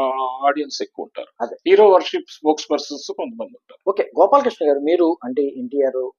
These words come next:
Speaker 2: దగ్గర నుంచి మీరు రాజకీయాలకు చాలా ద-, దగ్గరగా ఉన్నారు. చాలా పరిణామాలను కూడా మీరు చూసుంటారు. అంటే కొన్ని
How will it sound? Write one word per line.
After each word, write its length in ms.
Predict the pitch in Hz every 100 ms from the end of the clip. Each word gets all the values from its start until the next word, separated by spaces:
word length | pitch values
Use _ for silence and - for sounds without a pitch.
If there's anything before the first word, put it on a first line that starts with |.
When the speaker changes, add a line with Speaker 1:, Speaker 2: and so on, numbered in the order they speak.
| _ _ _ _
Speaker 2:
దగ్గర 200 | 120 143
నుంచి 500 | 131 135 135 135 131 127
మీరు 180 | 120 113
రాజకీయాలకు 500 | 113 - 127 123 120 117
చాలా 120 | 113
ద-, 380 | - 107 107 107
దగ్గరగా 340 | - 139 151 151
ఉన్నారు. 340 | 190 247 453 - _ _ _ _ _ _ _ -
చాలా 220 | 170 269
పరిణామాలను 600 | 240 208 220 214 208 202
కూడా 200 | 196 202
మీరు 560 | 190 170 165 151 139 131 _
చూసుంటారు. 480 | 233 233 196 147 123
అంటే 220 | 120 147
కొన్ని 360 | - 143 139